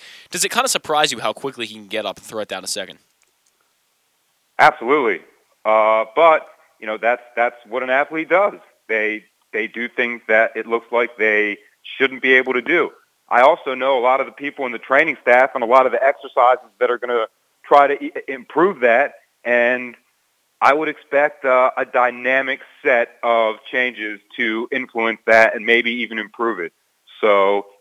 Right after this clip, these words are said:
Speaker 2: if he has the chance to stick a catcher, he's in one of the, the better organizations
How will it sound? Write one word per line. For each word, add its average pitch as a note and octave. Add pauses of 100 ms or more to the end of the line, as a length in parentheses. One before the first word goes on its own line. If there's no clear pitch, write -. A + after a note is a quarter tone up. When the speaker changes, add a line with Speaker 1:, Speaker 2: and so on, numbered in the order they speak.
(120)
Speaker 2:
if E3
he F#3
has D3+
the B2 (120)
chance D3+ (180)
to A#2 (100)
stick D3+
a B2+
catcher, A2+ (380)
he's C#3
in A#2+
one A#2+
of G#2+
the, A2
the G#2+
better B2
organizations A2+